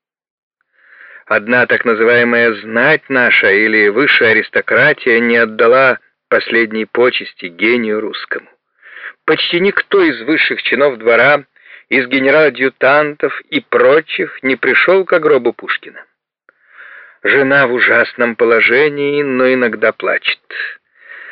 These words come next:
С каким нежным попечением он о ней в последние два дня заботился, скрывая от неё свои страдания. Тургенев Нефедьевой.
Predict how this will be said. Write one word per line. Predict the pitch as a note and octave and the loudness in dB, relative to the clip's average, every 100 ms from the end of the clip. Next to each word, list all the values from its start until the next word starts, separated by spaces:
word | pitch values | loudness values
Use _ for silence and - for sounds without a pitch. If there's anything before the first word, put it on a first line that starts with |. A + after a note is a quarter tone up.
| - - | -20 -16
С | - | -4
каким | D#3+ G#3 G3 E3 | -4 0 0 2
нежным | G3 F#3 D#3+ E3 | 2 2 0 0
попечением | D3 D3+ C3 - D#3+ E3 D3 C#3+ C#3 B2 - | 0 -2 -4 0 2 0 0 0 0 -2 0
он | C#3 C3+ | 0 2
о | A2+ | 0
ней | A2+ C#3+ C#3+ | 0 2 0
в | - | -2
последние | - - - B2+ C3+ A#2+ A#2+ | -4 -4 0 0 0 0 -2
два | A2+ A2 G#2 | 0 0 0
дня | A2 C3 | 0 0
заботился, | A2+ A2+ A2+ C#3 C3+ B2 G#2 - F#2+ F2 - _ _ - | 0 0 2 2 0 -6 -8 -4 -2 -4 -10 _ _ -10
скрывая | - A#2 A2 C3 B2 | -2 0 2 4 4
от | A#2+ A#2 | 0 -2
неё | A#2 A#2 | 0 0
свои | - G2 A2 | -2 -2 -2
страдания. | - A#2+ G#2 G2 G2+ F#2 E2+ E2 - _ _ _ _ _ _ _ _ _ - | -4 -2 0 0 -2 -4 -20 -20 -20 _ _ _ _ _ _ _ _ _ -4
Тургенев | C3 A#2+ B2+ D#3+ D#3+ D#3+ - - _ _ _ _ _ _ - | -2 -2 0 0 0 -2 -6 -16 _ _ _ _ _ _ -6
Нефедьевой. | B2 - C#3 A#2+ D#2 E2 D#2 - | -4 0 0 -2 -6 -18 -18 -20